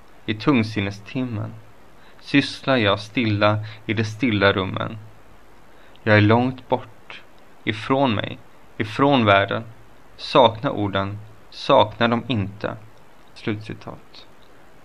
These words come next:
Tungsinnestimmen, ett underbart ord. Man kunde önska att Ringbom oftare lät språkglädjen bli synlig.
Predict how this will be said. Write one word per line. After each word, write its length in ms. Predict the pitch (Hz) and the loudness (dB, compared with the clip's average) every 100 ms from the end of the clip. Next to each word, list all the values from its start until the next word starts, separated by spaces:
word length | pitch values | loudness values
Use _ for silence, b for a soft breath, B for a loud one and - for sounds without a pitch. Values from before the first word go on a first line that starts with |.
| - - - - - | -20 -20 -20 -20 -6
Tungsinnestimmen, 1200 | 160 139 107 107 110 104 104 - 131 131 98 104 - - | 2 4 4 2 2 0 -2 -4 -4 -2 -6 -8 -10 -8
ett 160 | 120 | -4
underbart 560 | 123 117 104 107 123 - - | 2 2 4 2 0 0 -10
ord. 320 | 107 110 - - - - - - - - - - - | -10 -10 -18 -20 -20 -20 -20 -20 -20 -20 -20 -12 -4
Man 120 | 110 | 0
kunde 240 | 135 123 | 4 4
önska 560 | - 156 104 - - 147 | 6 6 4 0 -2 -2
att 160 | - | -2
Ringbom 540 | - 135 107 107 101 104 | -2 0 0 0 0 0
oftare 640 | 104 - - - 160 110 | -2 -2 -12 0 2 4
lät 320 | 104 101 101 | 6 4 2
språkglädjen 840 | - 147 143 107 110 110 131 123 101 | -6 2 2 2 2 6 6 6 -2
bli 100 | - | -4
synlig. 720 | - 135 104 110 123 - | -6 -4 -2 -4 -8 -10